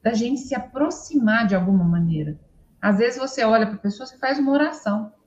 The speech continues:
fala, "Nossa, Deus, é, tem compaixão pra essa pessoa achar, encontrar o caminho dela, né?"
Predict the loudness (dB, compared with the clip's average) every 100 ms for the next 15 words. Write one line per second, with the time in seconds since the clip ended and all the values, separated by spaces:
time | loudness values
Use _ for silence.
0 | _ -4 0 2 2 0 -2 -4 -4 -4
1 | -10 _ _ _ _ -4 0 0 0 -4
2 | -2 -4 -4 -6 -6 -6 -6 -4 -4 -4
3 | -2 -4 -2 -4 -2 -2 2 0 2 -2
4 | 0 2 2 0 0 0 0 0 0